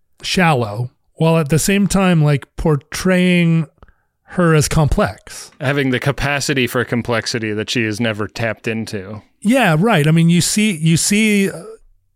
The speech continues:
Speaker 1: you see that enough, like a, like a,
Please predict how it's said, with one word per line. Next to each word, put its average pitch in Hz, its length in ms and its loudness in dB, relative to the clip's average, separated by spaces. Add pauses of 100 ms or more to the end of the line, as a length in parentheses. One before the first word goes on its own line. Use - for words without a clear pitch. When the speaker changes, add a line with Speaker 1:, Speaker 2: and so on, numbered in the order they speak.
(480)
Speaker 1:
you 165 80 0
see 269 220 2
that 165 240 4
enough, 139 580 2
like 135 300 0
a, 135 260 2
like 139 260 0
a, 139 140 0